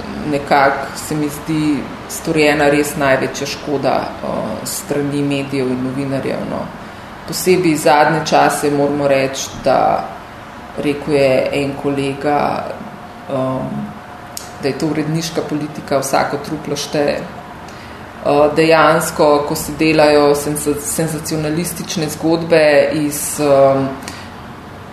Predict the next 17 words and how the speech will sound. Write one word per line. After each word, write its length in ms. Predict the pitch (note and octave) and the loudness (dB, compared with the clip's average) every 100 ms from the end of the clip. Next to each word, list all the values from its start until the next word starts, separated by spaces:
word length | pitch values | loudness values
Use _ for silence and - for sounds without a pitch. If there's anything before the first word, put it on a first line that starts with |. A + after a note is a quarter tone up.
| - | -12
zelo 400 | - - F#3+ G#3+ | -6 4 8 10
tragičnih 1000 | G#3+ G3+ D#3 D#3+ F3+ F#3 G3 F3+ E3 - | 8 8 6 6 4 2 2 4 2 2
nekih 320 | E3+ E3 F#3+ | 0 0 -2
smrti 640 | - F#3+ F3+ G3 G3 F#3+ E3 D#3+ - | -2 4 6 6 6 4 4 2 -2
navadnih 720 | - D#3+ D#3 E3 F3 F#3+ E3+ | 2 2 6 6 6 6 4
državljanov, 880 | D#3+ D3+ D3+ D3 D3+ D3 D#3 D#3+ D3 C#3+ C3+ C3 | 4 4 4 4 6 6 6 6 8 8 6 0
ki 160 | - E3 | -2 0
jih 200 | D#3+ - | 0 4
je 140 | E3 | 2
podrlo 540 | D#3 E3 E3 F#3+ F#3+ F3 | 4 0 4 6 8 8
drevo, 420 | D#3+ D3+ D3+ E3+ | 6 4 6 4
ki 160 | E3+ E3+ | 4 0
so 160 | E3+ | -2
se 160 | D#3+ D#3+ | -4 -4
zaleteli, 760 | D3+ D#3 D#3 D#3 F#3 E3+ E3 E3 | 0 2 2 2 4 6 6 4
ki 180 | - | 0
so, 480 | D#3+ - D3+ D3 C#3 | -2 4 6 6 4